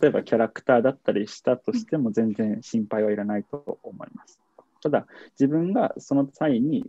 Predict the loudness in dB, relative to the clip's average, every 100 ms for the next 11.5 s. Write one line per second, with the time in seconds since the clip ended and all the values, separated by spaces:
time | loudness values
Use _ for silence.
0 | _ 0 2 4 2 2 0 2 2 0
1 | -2 -4 -8 0 0 0 -8 _ 0 2
2 | 4 4 2 2 0 0 -6 -4 0 0
3 | 0 -2 -2 -4 -4 -6 -4 -2 -2 -4
4 | -12 -6 -6 _ -20 _ -2 -2 -2 -2
5 | -2 -4 -4 -2 -2 0 2 0 -2 -4
6 | -4 -6 -6 -4 -6 -6 _ -4 -2 0
7 | 2 2 -2 -2 -4 -2 0 0 -2 -10
8 | -16 -2 -2 -2 0 0 2 -2 -2 -6
9 | -6 0 0 -2 _ _ -20 -20 _ _
10 | -6 -2 -2 0 -2 -2 -12 _ _ _
11 | -2 0 2 0 -6